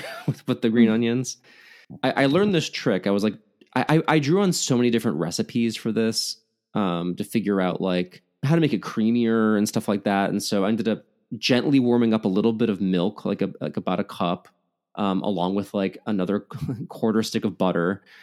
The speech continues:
Speaker 1: A-, and, uh, once that was kind of nice and warm, then I put that with the potatoes as I mashed it up. And so that blended in and that did make it very creamy.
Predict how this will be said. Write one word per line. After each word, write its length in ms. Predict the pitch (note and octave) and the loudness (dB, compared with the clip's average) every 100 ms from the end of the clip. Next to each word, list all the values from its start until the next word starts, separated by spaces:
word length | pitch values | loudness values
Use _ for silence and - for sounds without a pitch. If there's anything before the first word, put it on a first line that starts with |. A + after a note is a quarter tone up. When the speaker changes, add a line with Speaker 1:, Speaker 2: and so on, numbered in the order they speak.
| - _ - | -20 _ -8
Speaker 1:
A-, 220 | G#2 - A#2+ | -6 -4 0
and, 600 | A2 G#2+ G#2 G#2 G#2+ - - | 2 2 2 2 0 -2 -4
uh, 460 | F#2+ D2+ D2+ - - | -2 0 -2 -4 -6
once 280 | - B2+ A#2+ | -2 -2 0
that 160 | A#2+ | -2
was 140 | G#2+ A2 | 0 -2
kind 240 | - G2+ | 0 0
of 100 | F2+ | 0
nice 220 | G2+ G2+ | 0 0
and 200 | G#2 E2 | -2 -4
warm, 540 | E2 E2+ E2+ G2+ A2+ A#2+ | -2 0 0 0 0 0
then 120 | G#2+ | -2
I 80 | F#2+ | -2
put 240 | F#2 A2+ F#2 | -4 -8 -6
that 200 | F2+ - | -6 -4
with 160 | G2+ | -6
the 60 | - | -8
potatoes 720 | F#2 - G2+ F2+ E2 F2+ G#2 | -12 -10 -6 -4 -2 -2 -2
as 100 | G2 | -2
I 80 | F#2 | -2
mashed 420 | F2 E2 F2+ - - | -4 -6 -8 -8 -8
it 80 | - | -8
up. 280 | F2 F2+ - | -8 -8 -8
And 140 | F#2 | -8
so 80 | F#2 | -6
that 180 | D2+ F2 | -6 -4
blended 400 | F2 F2 F2 - | -4 -4 -4 -6
in 460 | E2+ F2+ F2+ A2 | -6 -4 -2 -4
and 100 | - | -2
that 140 | G2 F2+ | -6 -2
did 140 | A2 | 0
make 140 | G#2+ G#2 | 0 -2
it 80 | |
very 300 | G2 F#2 F#2 | -4 -2 -2
creamy. 640 | G2 - F2 E2 E2+ G2+ | -2 -8 -4 -2 -2 -4